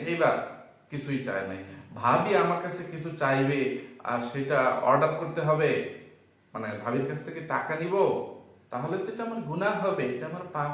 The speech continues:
হবে, সে ননদ নামের কলঙ্কিনী হয়ে যাবে, এইগুলো সেগুলো সে লেকচার দিতেছে। আর এই জন্য, মানে, তার ভাবি এখন অর্ডার করছে তার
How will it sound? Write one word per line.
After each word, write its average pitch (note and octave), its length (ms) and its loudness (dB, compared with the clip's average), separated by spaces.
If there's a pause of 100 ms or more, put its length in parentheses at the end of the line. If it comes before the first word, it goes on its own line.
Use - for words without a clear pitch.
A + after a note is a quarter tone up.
(120)
হবে, D#3 220 -4 (800)
সে E3 120 -6 (140)
ননদ E3 340 2
নামের E3+ 280 -4 (440)
কলঙ্কিনী F#3 800 2
হয়ে F#2 200 -4
যাবে, - 200 -6 (420)
এইগুলো C#3 320 -2 (120)
সেগুলো A#2+ 260 -4 (100)
সে A#2 80 -8 (120)
লেকচার - 320 -8 (120)
দিতেছে। - 380 -14 (840)
আর G2+ 80 -6 (160)
এই C#3 120 -4
জন্য, D#3+ 160 -6 (560)
মানে, - 160 -10 (160)
তার B2 140 -2 (140)
ভাবি D3 300 4 (160)
এখন C3+ 180 -4 (120)
অর্ডার C#3 300 2
করছে C#3+ 260 -6 (1500)
তার D3+ 220 8